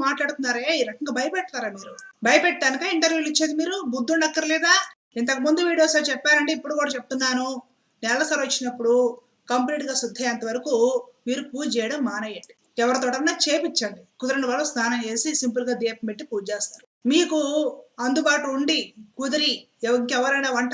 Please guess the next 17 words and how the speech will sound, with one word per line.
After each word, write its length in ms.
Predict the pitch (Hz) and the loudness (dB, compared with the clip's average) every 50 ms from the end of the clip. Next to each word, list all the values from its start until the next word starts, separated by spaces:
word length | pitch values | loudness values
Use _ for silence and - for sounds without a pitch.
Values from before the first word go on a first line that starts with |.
| 285 | -2
వార్పు 240 | 262 247 247 247 240 226 233 | -2 -2 -2 -2 -2 -2 0
చేసే 180 | 233 240 247 220 | 0 0 -2 -4
పని 120 | 226 220 220 | -6 -6 -6
అయితే 180 | 226 226 277 294 349 339 339 - _ _ _ _ | -6 -2 2 2 2 2 0 -8 _ _ _ _
మీరు 140 | - 220 233 233 | -6 -4 -2 -2
శుభ్రంగా 500 | 247 233 220 202 214 247 247 247 247 269 269 254 | -2 -4 -4 -4 -4 -2 0 0 0 -2 -2 -2
హాయిగా 280 | 226 214 226 240 285 302 | -2 0 0 0 -2 -2
విశ్రాంతి 420 | 240 233 - 240 254 269 262 247 185 | -4 -4 -4 -4 -4 -4 -6 -8 -8
తీసుకోండి. 380 | 185 190 - - - - - - _ _ - | -6 -6 -6 -8 -10 -20 -20 -20 _ _ 2
లేదు 200 | 240 262 277 269 254 247 226 | 4 4 4 4 2 0 -2
ఎవ్వరు 280 | 214 220 240 294 285 285 247 | -2 0 0 0 0 0 0
లేరు, 180 | 226 233 233 214 214 | -2 -2 -2 -2 0
చేసేవాళ్ళు 440 | 240 240 240 247 285 269 247 220 214 208 | 0 0 0 0 0 0 -2 -2 -4 -6
లేరు, 200 | 202 202 202 196 - - _ _ _ _ - - | -10 -12 -12 -14 -16 -18 _ _ _ _ -4 0
చచ్చినట్టు 520 | 285 254 247 277 254 247 240 240 240 339 285 247 247 247 240 233 | 0 2 2 2 0 0 0 0 0 2 4 4 4 4 2 0
మీరే 240 | 247 262 277 285 294 262 233 | 0 0 0 0 -2 -2 -2
చేసుకోవాలి, 500 | 220 - - - 240 226 208 185 185 | -2 -4 -4 -2 -2 -4 -4 -4 -6